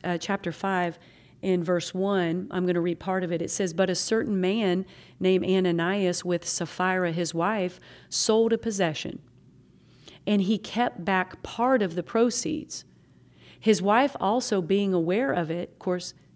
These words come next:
here we go. That, the scripture says she was aware of it, so she knew what he was doing. So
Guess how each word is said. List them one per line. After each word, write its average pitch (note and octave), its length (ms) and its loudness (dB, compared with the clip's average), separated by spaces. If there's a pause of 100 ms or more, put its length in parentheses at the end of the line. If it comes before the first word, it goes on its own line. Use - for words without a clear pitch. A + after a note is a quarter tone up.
here F#3 180 -2
we F#3+ 100 -2
go. A3 280 2
That, F3 360 0
the F3 60 -4
scripture G#3+ 420 -2
says G3+ 300 0
she - 240 -2
was G#3 200 2
aware G3 340 2
of E3+ 120 0
it, D#3+ 140 -2
so - 180 -2
she G3 340 -2
knew F#3 540 2 (180)
what F3 120 0
he F3+ 120 0
was D#3+ 180 -2
doing. F#3+ 340 0 (560)
So F3+ 360 2